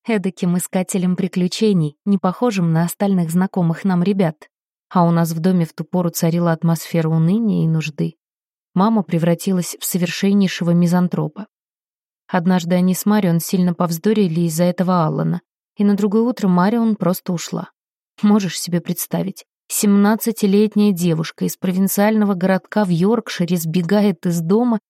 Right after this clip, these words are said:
чтобы жить со взрослым мужчиной вне брака. Кошмар. Несколько месяцев мы ее вообще не видели. Словами не передать, как это меня тяготило, как я по ней тосковал.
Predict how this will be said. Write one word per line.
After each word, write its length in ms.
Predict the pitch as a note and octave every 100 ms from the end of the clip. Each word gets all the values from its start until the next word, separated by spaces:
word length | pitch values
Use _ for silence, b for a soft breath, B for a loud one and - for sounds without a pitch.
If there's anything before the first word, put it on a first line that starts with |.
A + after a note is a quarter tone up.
| _ -
чтобы 300 | - G#3+ A3
жить 300 | F#3+ A3+ -
со 160 | - F3+
взрослым 640 | F3+ G3 G3+ - F3+ F3
мужчиной 520 | E3+ - A3+ A#3+ G#3
вне 420 | D#3+ F#3 G3 G3+
брака. 560 | G3+ G3+ F#3+ E3 - G3 _ _ -
Кошмар. 640 | E3+ - - G#3+ G#3 - _ _ _ _ _ -
Несколько 420 | A#3+ - A3+ -
месяцев 600 | A3+ B3+ B3 - G3+ -
мы 120 | G#3
ее 240 | A3 G3 F#3+
вообще 340 | F#3+ - F#3
не 160 | F3 E3
видели. 400 | D#3+ F#3 F3+ - _ _ _
Словами 480 | - - G#3 A#3 F#3+
не 160 | E3 E3+
передать, 480 | F3 F3 E3 E3 -
как 240 | G3 -
это 160 | F#3 F3
меня 260 | F3 F3+
тяготило, 640 | F3 E3+ F3 - E3+ E3+ - _ _ _ _
как 180 | - -
я 60 | F#3+
по 120 | F3
ней 180 | F#3 F3+
тосковал. 680 | F#3+ - F#3+ F3+ E3 F3